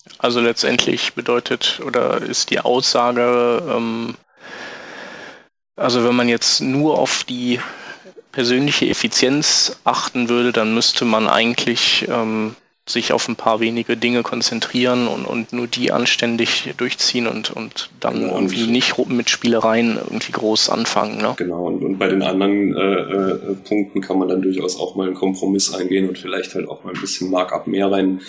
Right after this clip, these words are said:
Speaker 2: reinbauen oder vielleicht auch mal vielleicht ein bisschen hässlicher, äh, im, im, im JavaScript sein,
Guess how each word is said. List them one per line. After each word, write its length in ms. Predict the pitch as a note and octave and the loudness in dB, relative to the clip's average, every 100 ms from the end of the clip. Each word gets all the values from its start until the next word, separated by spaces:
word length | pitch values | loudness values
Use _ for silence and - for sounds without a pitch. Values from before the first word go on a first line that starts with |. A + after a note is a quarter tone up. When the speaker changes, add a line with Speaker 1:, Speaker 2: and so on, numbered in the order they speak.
| - - - | -16 -18 -4
Speaker 2:
reinbauen 520 | - F#2 F#2+ D#2 F#2+ | -2 0 0 0 0
oder 160 | - - | -2 -6
vielleicht 300 | - - - | -6 -8 -6
auch 120 | - | -6
mal 100 | F#2 | -6
vielleicht 440 | - - G2 F#2+ - | -6 -2 -2 -2 -4
ein 40 | |
bisschen 300 | - - F#2 | 0 0 0
hässlicher, 600 | G2+ G2 G2+ G2 F#2+ F#2+ | 0 2 0 2 2 2
äh, 180 | G2+ F#2+ | 0 0
im, 180 | G2+ F2+ | 0 -2
im, 180 | G2 G2 | -4 -6
im 120 | G2+ | -4
JavaScript 640 | G2 F2 F#2+ - G2+ G2 | -2 0 0 0 -2 -2
sein, 320 | - F#2+ G2 | -2 0 0